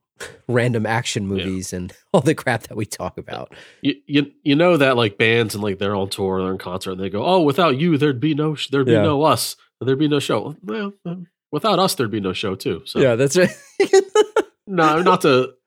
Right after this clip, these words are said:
Speaker 2: not to belittle the fans because, well, obviously we're thankful, but, you know, without you, especially Drew, there would be no show. So,
Speaker 1: Well,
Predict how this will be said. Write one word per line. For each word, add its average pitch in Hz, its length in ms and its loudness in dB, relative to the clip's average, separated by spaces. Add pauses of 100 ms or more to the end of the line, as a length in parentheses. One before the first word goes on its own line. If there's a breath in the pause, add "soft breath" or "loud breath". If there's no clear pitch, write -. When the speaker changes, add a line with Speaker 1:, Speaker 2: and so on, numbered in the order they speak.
Speaker 2:
not 156 200 0
to 143 100 2
belittle 127 400 2
the 110 80 -4
fans 104 600 -2
because, 101 520 -4
well, 90 140 -10
obviously 113 360 -2
we're 92 80 -12
thankful, 120 400 -6
but, 85 300 -10 (280)
you 90 120 -12
know, 76 140 -12 (240)
without 135 340 0
you, 113 500 2
especially 123 540 -2
Drew, 80 240 -12
there 80 100 -8
would 80 140 -12
be 92 120 -10
no 69 140 -12
show. - 320 -16
So, - 140 -6
Speaker 1:
Well, 92 340 -2